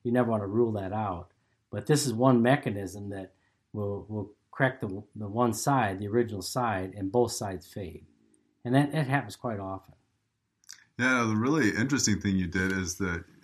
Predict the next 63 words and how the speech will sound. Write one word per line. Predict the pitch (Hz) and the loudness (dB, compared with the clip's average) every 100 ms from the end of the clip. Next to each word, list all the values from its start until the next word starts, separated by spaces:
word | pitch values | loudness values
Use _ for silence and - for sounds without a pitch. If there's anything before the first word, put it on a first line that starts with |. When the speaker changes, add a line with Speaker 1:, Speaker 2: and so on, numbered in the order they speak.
| - | -12
Speaker 2:
is | 95 82 | -8 -2
when | 98 | -2
you | 90 | -2
showed | - 107 | -2 -2
us | 98 - | -2 -4
that | 92 82 - - _ | -6 -6 -10 -20 _
using | 101 101 | 0 2
a | 92 | 2
regular | 95 104 95 87 | 2 4 2 0
scope, | - - 110 95 - | -2 0 0 0 -2
you | 90 | -6
can | 85 82 | -4 -2
find | 107 110 | 2 2
the | 104 | 4
reading. | 95 98 82 85 85 | 4 2 0 -4 -6
So | - 92 | -6 -4
there's | 87 | -4
a | 85 | -2
known | 90 120 | 0 2
reading | 113 104 98 | 4 4 4
and | 85 | 2
a | |
known | 87 101 98 | 2 2 2
level, | 95 80 80 - - - _ - | 2 -2 -8 -14 -20 -20 _ -6
and | 85 | 0
then | 98 98 | 2 4
used | 98 95 92 | 4 2 0
your | 92 | -2
one-prong | 85 98 95 104 95 | 2 2 2 0 0
unicorn | 95 113 92 95 87 | 2 2 0 -2 -2
scope, | 82 98 87 90 - _ _ _ _ _ - | -2 -2 -4 -6 -12 _ _ _ _ _ 0
and | 95 | 2
you | 95 | 2
can | 92 | 2
see | 87 113 | 0 2
that | 98 95 | 2 2
same | - 113 113 | 2 2 2
reading. | 117 107 90 90 | 4 2 0 0
When | 92 | 2
you | 98 | 2
know | 120 | 2
it's | 110 | 2
on | 117 | 2
the | |
right, | 107 101 95 98 | 4 4 2 0
you | 92 | -4
can | 92 | -4
scope | - 104 101 | -2 -2 0
on | |
the | 95 | 0
right | 87 107 | 2 2
side | 107 110 | 2 0
of | 101 | 0
the | |
spine, | - 107 101 95 | -2 -2 0 0
and | |
you | 90 | -4
can | 87 | -4
pick | 85 95 | 0 0
up | 92 | 0
the | 87 | -2
heat | 104 101 | -2 -2
signature. | 92 85 85 87 | -4 -4 -4 -6